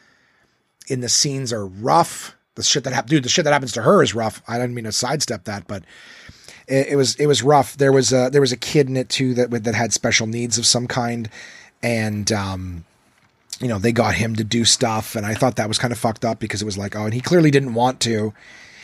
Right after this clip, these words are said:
He clearly didn't want to, but then, you know, as they were smacking him around, he got aggressive and then ended up, you know, hitting her at one point. Um,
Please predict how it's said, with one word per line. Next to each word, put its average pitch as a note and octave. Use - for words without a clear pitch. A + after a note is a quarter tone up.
He C3+
clearly C3+
didn't B2
want A2+
to, A#2
but G2+
then, A2
you A2
know, G#2
as G2
they A2+
were G#2
smacking G#2+
him A2
around, G#2
he G#2
got G2+
aggressive G2
and F#2
then F2+
ended F2+
up, -
you B2
know, F#2
hitting G2
her G#2
at F#2
one F#2+
point. G2
Um, G#2+